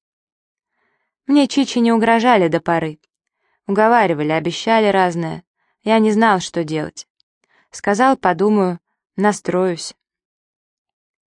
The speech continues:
Они сказали: «Хорошо. Ночь и день думай, потом сделаешь, что просят». Ночь не спал, а утром Амура увели. В следующую ночь меня бы придушили, я знаю.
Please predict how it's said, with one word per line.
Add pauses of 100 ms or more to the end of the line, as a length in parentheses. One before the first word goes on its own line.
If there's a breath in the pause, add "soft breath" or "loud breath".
(360)
Они
сказали:
«Хорошо. (800)
Ночь
и
день
думай, (280)
потом
сделаешь,
что
просят». (1200)
Ночь
не
спал, (200)
а
утром
Амура
увели. (1160)
В
следующую
ночь
меня
бы
придушили,
я
знаю.